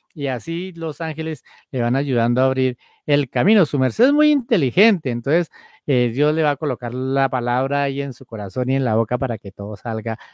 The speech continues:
muy requete bien. El citrino es el cuarzo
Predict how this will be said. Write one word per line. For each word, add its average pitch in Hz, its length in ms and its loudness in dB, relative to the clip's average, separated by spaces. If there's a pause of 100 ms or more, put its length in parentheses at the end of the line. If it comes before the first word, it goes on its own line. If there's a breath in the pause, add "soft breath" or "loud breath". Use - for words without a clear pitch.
(240 loud breath)
muy 247 320 8
requete 269 440 4
bien. 165 300 6 (120)
El 196 340 6
citrino 233 800 4
es 151 240 -4
el 170 240 -8 (220)
cuarzo 180 420 2